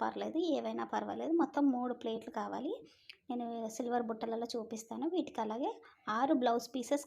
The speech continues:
కావాలండి. ఒక్కొక్క దాంట్లో రెండు రెండు బ్లౌజ్ పీసెస్ పెట్టుకోవాలి. సత్యలక్ష్మి, సంధ్యాలక్ష్మి, అలాగే సదాలక్ష్మి అన్నమాట. మూడిట్లలో రెండు రెండు బ్లౌజ్ పీసెస్ పెట్టుకోవాలి.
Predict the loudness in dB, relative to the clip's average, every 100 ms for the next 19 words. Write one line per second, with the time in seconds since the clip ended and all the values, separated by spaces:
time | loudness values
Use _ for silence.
0 | 0 0 0 0 0 4 4 2 -6 -18
1 | -18 -4 -2 2 4 4 2 2 2 4
2 | 2 0 -2 0 2 0 0 -2 0 2
3 | 2 0 0 -2 0 2 0 0 -8 -20
4 | -20 -20 -10 -10 -2 0 0 2 2 2
5 | -2 _ _ -6 -2 0 0 2 2 0
6 | 2 2 2 -12 _ _ _ _ -8 -2
7 | 0 2 2 2 2 0 -2 -6 -6 -4
8 | -4 -6 -10 -16 -20 _ _ _ -10 0
9 | 2 2 0 -2 2 4 4 4 0 0
10 | 0 -2 -2 -6 -4 -6 -2 -2 -2 -4
11 | -2 2 2